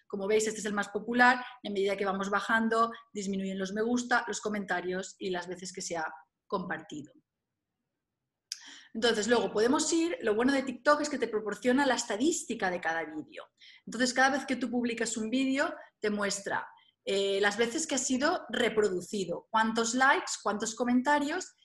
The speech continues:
y cuántas veces ha sido compartido. Entonces, os he incluido aquí un ejemplo de dos vídeos que no han tenido muchos views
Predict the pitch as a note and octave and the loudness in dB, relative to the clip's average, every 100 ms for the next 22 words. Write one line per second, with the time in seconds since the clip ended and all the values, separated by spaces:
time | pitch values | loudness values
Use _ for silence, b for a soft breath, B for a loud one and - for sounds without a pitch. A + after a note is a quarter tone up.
0 | b B3 B3 A#3+ B3 A#3+ B3 C4+ B3 B3 | b -4 0 2 2 0 -2 -2 0 0
1 | B3 A#3+ - F3 - F3 E3 - _ B | 2 0 0 -4 -4 -8 -8 -10 _ B
2 | B A3 A3 G3+ B3+ B3+ C#4 C4+ C4 C#4 | B -2 0 2 4 4 4 2 2 0
3 | A3+ A3+ C4+ C4 C#4+ D4+ G#3+ G#3+ G#3+ A#3 | 0 2 2 2 2 0 2 0 0 -2
4 | G#3 - G3 G3 A3+ A#3 F#3+ F#3 F#3 A3 | -2 -4 -6 -2 -2 0 0 -2 -4 -6
5 | A#3+ D4+ E4+ | -2 -2 -2